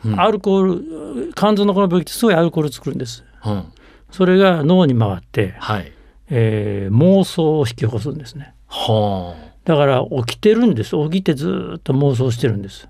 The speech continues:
Speaker 1: はあ。
Speaker 2: この妄想がね、俺さ、
Speaker 1: うん。
Speaker 2: さすが作家だと思うんだけど、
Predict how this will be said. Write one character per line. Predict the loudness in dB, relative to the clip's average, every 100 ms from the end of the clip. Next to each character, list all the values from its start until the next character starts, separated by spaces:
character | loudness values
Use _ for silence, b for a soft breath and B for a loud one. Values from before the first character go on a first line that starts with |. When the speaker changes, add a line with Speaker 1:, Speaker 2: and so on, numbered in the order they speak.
| -4
Speaker 1:
は | 0 0 0 -4 -8
あ。 | -14 _ _ -10
Speaker 2:
こ | -4 -2
の | 2
妄 | 2 2
想 | 2 0 2
が | 2
ね、 | 2 0
俺 | 0
さ、 | 0
Speaker 1:
う | 0
ん。 |
Speaker 2:
さ | -4
す | -6 -2
が |
作 | -2 -2 -2
家 | -2
だ | -2
と | -2
思 | -6
う |
ん | -8
だ | -12
け |
ど、 | -12 -12